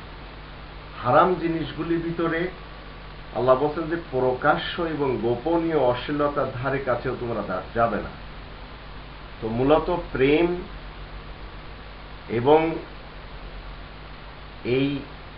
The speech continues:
মেসেজ পাঠানো আর প্রেম করার উদ্দেশ্যে আর একজনের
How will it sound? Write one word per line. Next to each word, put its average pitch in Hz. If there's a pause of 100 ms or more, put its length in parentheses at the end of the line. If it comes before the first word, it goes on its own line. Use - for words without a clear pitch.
(200)
মেসেজ 123 (180)
পাঠানো 151 (520)
আর 98 (120)
প্রেম 135
করার 147
উদ্দেশ্যে 143 (300)
আর 113
একজনের 135